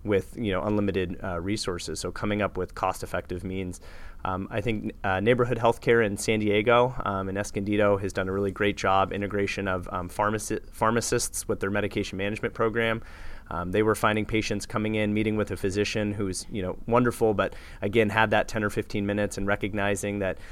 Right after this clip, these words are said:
through his counseling, um, he, he couldn't understand why the, um, A one C levels weren't being reduced, and even though medication was being prescribed,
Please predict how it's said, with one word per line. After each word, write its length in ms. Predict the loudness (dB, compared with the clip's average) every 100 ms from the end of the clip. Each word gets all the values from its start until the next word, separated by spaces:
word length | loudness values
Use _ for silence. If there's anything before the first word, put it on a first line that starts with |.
| -16
through 260 | -6 0 2
his 180 | 2 0
counseling, 760 | 2 2 0 -2 0 0 0
um, 360 | 0 0 0 -2
he, 100 | -8
he 180 | -8 -6
couldn't 240 | -2 0 2
understand 520 | 0 0 2 2 4
why 280 | 4 6 4
the, 320 | 2 0 -2
um, 240 | -4 -4
A 100 | -2
one 140 | -2 -2
C 180 | -2 4
levels 380 | 4 4 0
weren't 140 | -2 -4
being 180 | -4 -4
reduced, 480 | 0 2 2 0
and 240 | -4 -4 -6
even 180 | -4 -4
though 80 | -2
medication 540 | -2 -4 -2 0 0
was 100 | -4
being 220 | -4 -4 -4
prescribed, 560 | -6 -2 4 6 4